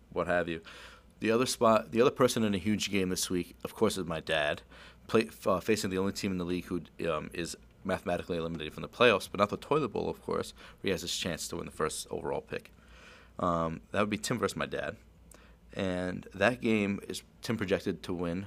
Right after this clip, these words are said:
Um, it's, you know, Tim minus seven. Um, and that one,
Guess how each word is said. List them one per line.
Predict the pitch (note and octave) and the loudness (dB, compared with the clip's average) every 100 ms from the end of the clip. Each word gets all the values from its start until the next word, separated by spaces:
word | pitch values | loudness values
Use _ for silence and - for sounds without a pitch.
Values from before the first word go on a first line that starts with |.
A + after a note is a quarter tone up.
| G2 | -4
Um, | F2 E2 D#2 C#2+ - - - - - | -2 0 -2 -8 -16 -20 -20 -20 -12
it's, | E2+ - - | -6 -6 -6
you | F2 | -4
know, | D2+ | -4
Tim | - E2+ | -2 -2
minus | D2 D2 | -2 -4
seven. | - C#2+ G2 - - - - - | -4 -4 -4 -10 -20 -20 -20 -10
Um, | - F2+ E2+ E2+ D#2+ D#2+ C#2+ C#2+ - - - - - - | -4 0 0 0 -4 -6 -10 -14 -20 -20 -20 -20 -12 -2
and | G2+ G2 | 0 4
that | C#3 A#2 | 6 6
one, | E3 E3 D#3 | 4 0 -4